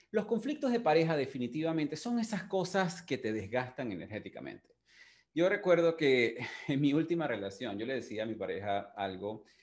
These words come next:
que a ella le quedó muy marcado. Yo le decía, "Mira, yo cambiaría veinte momentos mágicos contigo por evitarme un solo conflicto de esos que nosotros tenemos".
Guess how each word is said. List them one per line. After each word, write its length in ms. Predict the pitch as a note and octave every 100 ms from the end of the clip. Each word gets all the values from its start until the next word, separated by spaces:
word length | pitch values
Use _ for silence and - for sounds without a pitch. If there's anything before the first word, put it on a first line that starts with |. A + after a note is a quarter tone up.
| _ _
que 80 | G#2+
a 20 |
ella 100 | A2+
le 120 | A#2
quedó 160 | A2 G2+
muy 120 | G#2+
marcado. 300 | F#2 A#2 G2+
Yo 60 | F#2+
le 80 |
decía, 400 | G#2+ - G#2+ - _ _ -
"Mira, 260 | A#2 A2 - _ _
yo 220 | A2+ E3
cambiaría 720 | F#3 F#3+ D3+ B2 C3 C#3+ D3 - _
veinte 680 | B2 B2 A3 A#3+ A#3+ A#3+
momentos 880 | G#3+ C#3 C3 C#3 D#3+ D#3 E3+ F3 - -
mágicos 1040 | A#2+ C3+ A#2+ - - - _ - - - _ _
contigo 580 | A2 G#2 G2+ F3+ A3 -
por 140 | A#2+
evitarme 580 | F#2+ F#2 A#2 C3+ C#3+ - _ _ -
un 400 | G3+ F#3 E3+ D3+
solo 580 | - - C3 A#2 A2+
conflicto 760 | - F#2 E2+ - E2+ _ _ - _ _ _ -
de 120 | F2
esos 200 | F2 -
que 100 | D2+
nosotros 340 | - - -
tenemos". 280 | G2+ F#2+